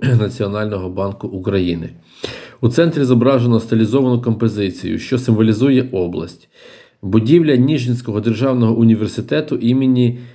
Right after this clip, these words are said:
Миколи Гоголя угорі. Праворуч — дерев'яна Георгіївська церква, що знаходиться в місті Седнів,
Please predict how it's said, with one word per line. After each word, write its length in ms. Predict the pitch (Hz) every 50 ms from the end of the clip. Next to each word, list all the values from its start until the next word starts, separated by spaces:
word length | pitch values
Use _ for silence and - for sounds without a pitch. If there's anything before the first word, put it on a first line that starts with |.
| _ _ -
Миколи 500 | 98 101 98 - 127 127 131 127 123 113
Гоголя 560 | 92 82 90 104 101 90 82 85 87 87 85
угорі. 600 | - 104 110 104 107 107 101 95 90 85 87 - - _ _ _ _ _ -
Праворуч — 640 | - 110 123 156 185 190 180 165 120 - - - - _ -
дерев'яна 640 | 98 95 110 113 120 120 135 156 160 160 151 147
Георгіївська 840 | 117 95 92 107 117 131 143 135 120 120 127 131 127 127 - - 120
церква, 680 | 117 - - 110 95 87 87 - - 87 85 85 - -
що 180 | - - 101
знаходиться 600 | 90 95 104 98 - 131 139 139 135 123 131 113 101
в 100 | 98 98
місті 840 | 104 107 107 110 113 113 110 117 131 127 131 - - 123 117 120 - - - - _ _ -
Седнів, 600 | - - - 127 113 98 90 90 87 82 - -